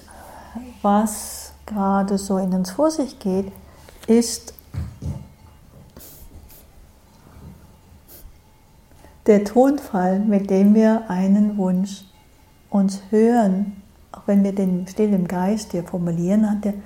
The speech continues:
einen Tonfall, auch wenn wir nichts sagen, ja. Und dieser Tonfall verrät oft, wie die Haltung denn eigentlich ist. Da kann man so ein bisschen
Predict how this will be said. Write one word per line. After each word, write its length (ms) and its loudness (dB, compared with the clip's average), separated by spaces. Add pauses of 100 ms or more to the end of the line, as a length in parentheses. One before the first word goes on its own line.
(240)
einen 80 4
Tonfall, 800 0 (760)
auch 140 -14
wenn 180 0
wir 240 -4 (1200)
nichts 320 -2
sagen, 480 0 (160)
ja. 200 -4 (1120)
Und 280 6
dieser 260 2
Tonfall 880 2
verrät 540 -2
oft, 500 -6 (280)
wie 160 0
die 240 -4
Haltung 520 -4
denn 200 -6
eigentlich 480 -8
ist. 380 -14 (420)
Da 160 -20
kann 160 -10
man 120 -6
so 100 -6
ein 80 -4
bisschen 500 -6